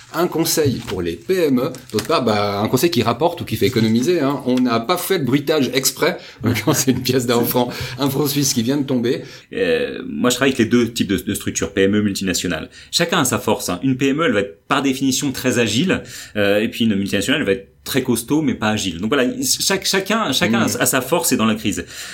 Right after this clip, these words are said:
Speaker 2: Euh, moi, déjà, je dis deux choses, hein. Tout le monde a de la data. Qu'on soit une P M E, une multinationale, tout le monde a de la donnée,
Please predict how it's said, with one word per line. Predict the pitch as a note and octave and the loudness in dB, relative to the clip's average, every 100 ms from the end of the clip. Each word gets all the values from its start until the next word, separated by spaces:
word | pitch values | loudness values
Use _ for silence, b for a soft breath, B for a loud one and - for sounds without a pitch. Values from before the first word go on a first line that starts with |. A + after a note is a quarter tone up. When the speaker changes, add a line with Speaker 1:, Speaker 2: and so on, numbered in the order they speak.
| B | B
Speaker 2:
Euh, | B2 G#2 G2 F#2+ F#2+ F#2+ G2 - | 0 2 4 4 4 4 2 0
moi, | - E3 C#3+ | -2 -2 -2
déjà, | C3+ E3 | 0 0
je | F3+ | 2
dis | B2 | 2
deux | A#2+ | 2
choses, | A2+ F2+ | 0 -2
hein. | E2+ - - | -4 -10 -6
Tout | F3+ | -2
le | |
monde | D#3+ A#2 | 2 0
a | E2+ | 0
de | |
la | E2 | -4
data. | E2+ - - _ - | -6 -10 -20 _ -4
Qu'on | |
soit | B2+ E3 | 0 2
une | B2 | 2
P | D3 C#3 | 2 2
M | C3+ | 4
E, | |
une | B2+ | 2
multinationale, | G#2 F#2 F#2+ F#2+ G2+ A2 _ _ | 0 -2 -4 -4 -8 -10 _ _
tout | - | 0
le | D#3+ | 2
monde | C#3 | 2
a | A2 | 2
de | |
la | G2 | 0
donnée, | F2 F2+ | 0 0